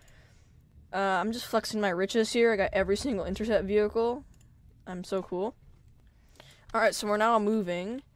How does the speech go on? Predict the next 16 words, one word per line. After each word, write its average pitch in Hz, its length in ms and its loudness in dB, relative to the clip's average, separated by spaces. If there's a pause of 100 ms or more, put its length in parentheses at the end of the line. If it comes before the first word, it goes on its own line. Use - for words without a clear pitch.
(400)
Apparently 269 300 -6
we 233 60 -6
got 214 100 -2
a - 20 -18
tornado 196 380 -6
just - 360 -8
down, 196 460 -2
uh, 180 600 -4 (1040)
heading 202 200 -4
towards 196 240 -6
Cherokee 202 400 -2
Village. 196 300 -4
It's - 100 -16
moving 226 240 -4
pretty 196 220 -6
fast. 190 640 -4